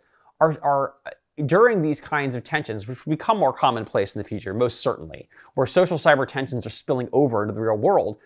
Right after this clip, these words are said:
s-, understanding that traffic and narrative because you're a central node is very important. Seeing the whole field of where the, where the rumors are happening, keeping eyes on this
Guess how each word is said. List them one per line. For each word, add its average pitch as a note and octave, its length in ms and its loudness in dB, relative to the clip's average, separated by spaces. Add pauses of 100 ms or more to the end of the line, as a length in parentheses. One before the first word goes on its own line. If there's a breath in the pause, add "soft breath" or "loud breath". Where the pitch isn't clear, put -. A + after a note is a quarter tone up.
(160 soft breath)
s-, - 160 -16
understanding F#3 760 2
that B2+ 180 0
traffic C#3+ 480 2
and A#2+ 100 -6
narrative A#2 520 0
because A#2+ 260 -6
you're B2+ 120 -2
a A#2+ 40 -6
central C#3 420 -4
node A#2+ 480 0 (420)
is C#3 160 2
very E3 220 8
important. B2 580 4 (200)
Seeing G3+ 400 2
the D#3+ 80 4
whole E3+ 400 4
field C#3 640 0
of B2 120 -2
where C#3+ 200 4
the, C#3+ 180 2
where C#3 220 2
the C#3 100 0
rumors C#3 320 0
are B2+ 60 0
happening, A#2 560 -2
keeping E3+ 340 -4
eyes F3 280 2
on B2+ 100 -2
this G#2+ 300 -6